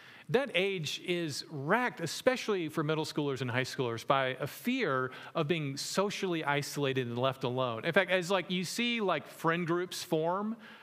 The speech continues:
you know, and if you're a middle school, high school, you're, you vividly know what I'm talking about. There are friend groups that get formed. And the greatest fear that you often have, or I would have, is what? Falling through the cracks between the friend groups,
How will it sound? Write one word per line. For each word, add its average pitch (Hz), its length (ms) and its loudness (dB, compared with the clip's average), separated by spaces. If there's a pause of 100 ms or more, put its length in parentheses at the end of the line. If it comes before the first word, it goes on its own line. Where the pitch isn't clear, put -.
(260)
you 196 80 2
know, 220 240 0
and 165 160 2
if 151 140 0
you're 170 80 4
a 160 40 0
middle 165 200 2
school, 170 160 4
high 170 100 6
school, 170 140 2
you're, 156 180 0
you 165 300 -2
vividly 160 500 4
know 160 80 2
what 160 80 2
I'm 160 60 -2
talking 208 160 4
about. 143 80 0
There 147 80 4
are - 20 -2
friend 226 300 0
groups 151 220 0
that 156 80 2
get 156 200 -2
formed. 135 460 -2 (320)
And 165 180 4
the 165 60 2
greatest 214 340 2
fear 202 220 2
that 151 200 2
you 160 160 0
often 156 340 2
have, 120 420 2
or 120 100 2
I 156 180 4
would 131 180 -2
have, 120 300 2 (200)
is 185 160 2
what? 226 400 -2 (440)
Falling 185 380 2
through 185 140 0
the 170 80 0
cracks - 520 0
between 151 380 0
the 139 60 0
friend 202 260 0
groups, - 480 -6